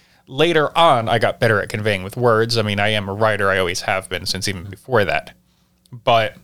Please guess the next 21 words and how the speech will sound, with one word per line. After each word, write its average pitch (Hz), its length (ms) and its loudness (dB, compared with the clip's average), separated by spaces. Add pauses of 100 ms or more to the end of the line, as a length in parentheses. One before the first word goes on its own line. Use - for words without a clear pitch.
(880)
the 120 80 -4
music 147 540 0 (240)
provides 110 560 0
an 120 160 -4
emotion 107 560 0 (400)
that 113 180 0
you 110 100 -4
were 95 300 -2
putting 139 380 -2
out 107 300 -2 (280)
along 113 360 2
with 117 160 0
what 110 140 0
you 107 120 -6
were 87 100 -4
saying. 78 400 0 (380)
So - 100 -4
you're 127 100 2
not 160 160 0
just 151 220 2
speaking, 95 560 -4